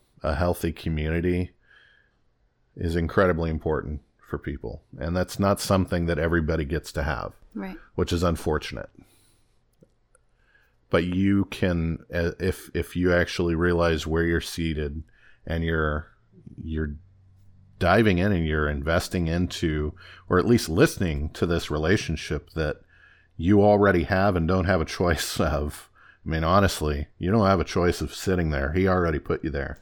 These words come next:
Speaker 2: Yeah.
Speaker 1: It's just a matter of, are you going to engage with it? I think you'll start to see more healthy communities pop up from individuals who realize this thing. And then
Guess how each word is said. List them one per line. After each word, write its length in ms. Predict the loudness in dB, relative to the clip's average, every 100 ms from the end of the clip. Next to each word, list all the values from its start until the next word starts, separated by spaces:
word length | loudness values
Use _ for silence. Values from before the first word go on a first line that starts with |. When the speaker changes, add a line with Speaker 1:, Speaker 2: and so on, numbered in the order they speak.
| -18 -16
Speaker 2:
Yeah. 200 | -14 -14 -18 _ _ _ -8
Speaker 1:
It's 220 | -8 -2
just 200 | -2 0
a 40 |
matter 380 | 0 2 2 2
of, 540 | 0 -2 -4 -8 -18 -20 _ _ _ _ _
are 100 | -4
you 140 | -2 0
going 280 | 0 0 -2
to 140 | -4
engage 500 | -6 -2 0 -2 -4
with 180 | -10 -6
it? 140 | -10 -10 _ -20 -20 -20 _ -6
I 100 | -4
think 420 | 0 0 0 -6 _
you'll 180 | -6 -4
start 300 | -2 0 0
to 80 | -2
see 220 | -2 -2
more 300 | 0 2 0
healthy 340 | 2 -2 0 -6
communities 560 | -6 -4 -4 -4 -6
pop 380 | -8 -4 -4 -2
up 200 | -2 -2
from 160 | -6 -6
individuals 680 | -4 -2 -2 -2 -4 -6 -6
who 120 | -8
realize 600 | -4 2 2 2 -2 -6
this 240 | -12 -10
thing. 400 | -8 -6 -6 -10 _ _ -20 -20 _ _ _ _ -6
And 540 | -2 0 0 -2 -6 -10 _ _
then 480 | -4 -2 0 -2